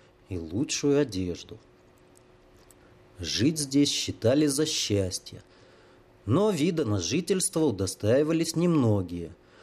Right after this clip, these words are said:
Руководство Союза крайне настороженно относилось к эмигрантам.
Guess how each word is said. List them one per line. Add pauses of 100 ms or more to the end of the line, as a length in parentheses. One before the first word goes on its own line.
(340)
Руководство
Союза
крайне
настороженно
относилось
к
эмигрантам.